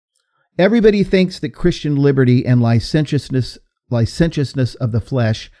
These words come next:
are one and the same thing, as if now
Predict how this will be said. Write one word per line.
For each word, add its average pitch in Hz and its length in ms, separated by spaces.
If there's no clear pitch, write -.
are 110 140
one 131 520
and 131 160
the 123 80
same 107 380
thing, 113 520
as 120 260
if 147 240
now 123 440